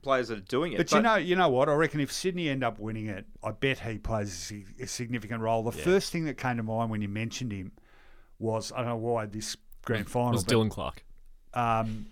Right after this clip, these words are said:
Speaker 2: no, <laughs> no, but he was a good run with play. But, uh, two thousand eighteen, um, uh, I've just forgotten his name, Mark Hutchings' job on Steel Sidebottom.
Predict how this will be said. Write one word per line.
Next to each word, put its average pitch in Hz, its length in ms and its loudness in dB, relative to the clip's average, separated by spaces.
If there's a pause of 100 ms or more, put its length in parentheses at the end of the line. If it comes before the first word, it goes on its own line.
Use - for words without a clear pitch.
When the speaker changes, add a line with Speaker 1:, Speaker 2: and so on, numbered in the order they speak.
(120)
Speaker 2:
no, 143 440 6
<laughs> - 40 -12
no, 147 400 6
but 131 160 0
he 139 140 2
was 123 260 2
a 143 80 0
good 110 300 -4
run 117 200 0
with 131 160 -2
play. 98 260 -2
But, 117 160 -2 (100)
uh, 123 300 4
two 160 220 2
thousand 113 400 0
eighteen, 113 840 -2
um, 107 600 -2 (800)
uh, 107 380 2
I've 110 100 -2
just 113 160 -6
forgotten 104 240 -4
his 95 120 -6
name, 123 280 4
Mark 127 400 2
Hutchings' 117 600 0
job 110 280 0
on 107 160 0
Steel 107 320 -2
Sidebottom. 127 560 0